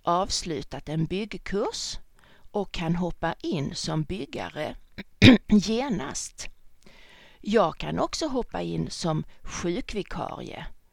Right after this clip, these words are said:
om det behövs. Sen kommer nästa fråga. Varför passar du bra att få jobbet? Jag älskar att bygga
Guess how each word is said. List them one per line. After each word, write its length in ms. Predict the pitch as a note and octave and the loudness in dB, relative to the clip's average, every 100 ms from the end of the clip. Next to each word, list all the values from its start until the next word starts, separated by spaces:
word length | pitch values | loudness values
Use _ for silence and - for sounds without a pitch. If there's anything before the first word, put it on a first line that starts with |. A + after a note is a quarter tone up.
| - | -20
om 340 | - D#3 D#3 D#3 | -10 -2 0 0
det 260 | A3+ F3+ | 0 -2
behövs. 760 | - D3 A3 - - - - - - - - - - _ _ - - - _ - - _ - - - - - - - - _ - - - - - - | -8 -8 -8 -8 -6 -6 -6 -8 -14 -20 -20 -20 -20 _ _ -20 -20 -20 _ -20 -20 _ -20 -20 -20 -20 -20 -20 -20 -20 _ -20 -20 -20 -20 -20 -18
Sen 300 | - - D3+ | -10 -6 -6
kommer 340 | - D3+ - D#3+ | -4 -4 -2 -2
nästa 340 | G#3 - E3 | -4 -6 -12
fråga. 500 | - F3 D#3+ E3+ B3 - - | -8 -8 -6 -8 -10 -14 -18
Varför 640 | D3+ G3+ F#3 D3 - D3 - | -4 -4 -4 -8 -12 -10 -10
passar 420 | F3 D3+ - E3+ | -10 -10 -10 -8
du 160 | C#4 | -8
bra 400 | G#3+ - G#3 D3+ - | -8 -6 -6 -6 -10
att 200 | - - | -14 -10
få 280 | - - F3+ | -10 -8 -10
jobbet? 600 | - - - - - - - - _ - - - - _ - _ _ - - - - - - - | -12 -12 -16 -18 -18 -18 -20 -20 _ -20 -20 -20 -20 _ -20 _ _ -16 -14 -18 -20 -20 -20 -2
Jag 300 | G#3 D4 D#4+ | 0 2 0
älskar 520 | - E4+ F4+ - E3+ - | 0 -2 -2 -6 -6 -6
att 260 | E3 - | -6 -6
bygga 400 | - F3 F#3 - | -4 -4 -6 -14